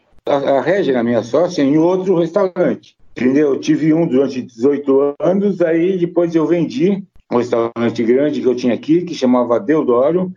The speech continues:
que foi bem famoso. E a Régia sempre gostou, é uma exímia cozinheira também. Então resolvemos abrir um, entendeu? E a gente tinha acabado de voltar da Itália também, entendeu? Nós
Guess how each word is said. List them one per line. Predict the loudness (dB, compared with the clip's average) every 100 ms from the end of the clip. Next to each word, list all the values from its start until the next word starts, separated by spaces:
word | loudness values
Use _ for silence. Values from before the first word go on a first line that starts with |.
| _
que | -4
foi | -2 0
bem | 0 0
famoso. | 0 -2 0 0 0 -4 -6 -10 _ _
E | -2
a | 0
Régia | 0 0 -2
sempre | -2 -2 -2 -2
gostou, | -4 -4 -6 -6 -2 -2 -4 -20 -4
é |
uma | 0 0
exímia | 0 2 0
cozinheira | -2 -2 2 2 2 0
também. | 0 0 0 -2 -8 _ _
Então | -2 0
resolvemos | 0 2 0 2 -2 -2 -2 0 2 2 0 0
abrir | 0 0 0
um, | 2 2 2 2 0 0 -4 -8 -20 -8
entendeu? | -2 0 2 0 -4 _
E | 0
a | 2
gente | 2 0
tinha | 0 0
acabado | 0 0 0 0 0 0
de | -2
voltar | 0 0 0 0
da | 0
Itália | 0 0 0 0
também, | 0 0 -2 -4 _ _ _ _ _ _ _ -20 -4
entendeu? | -2 2 2
Nós | 2 0